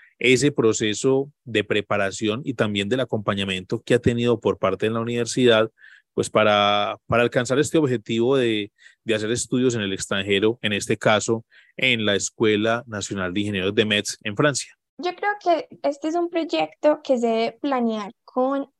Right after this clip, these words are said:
Speaker 2: bastante tiempo, eh, de anticipación.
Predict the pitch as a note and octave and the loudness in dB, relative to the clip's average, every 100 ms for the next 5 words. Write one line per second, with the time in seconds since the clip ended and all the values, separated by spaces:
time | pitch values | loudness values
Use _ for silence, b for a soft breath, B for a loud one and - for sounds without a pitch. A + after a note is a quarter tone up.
0 | _ _ _ A#3 A3 A3+ A3 G#3+ A3 A3+ | _ _ _ -2 -2 -2 -10 -8 -10 -10
1 | C4+ D4 D4 D4 C#4+ - - - _ - | -6 -6 -4 0 0 0 -14 -20 _ -4
2 | A#3 A3+ A3 A3 A3+ A3 - G#3+ G#3+ C#4 | -2 0 -2 -4 -8 -8 -6 -6 -2 0
3 | B3 B3 | 0 -4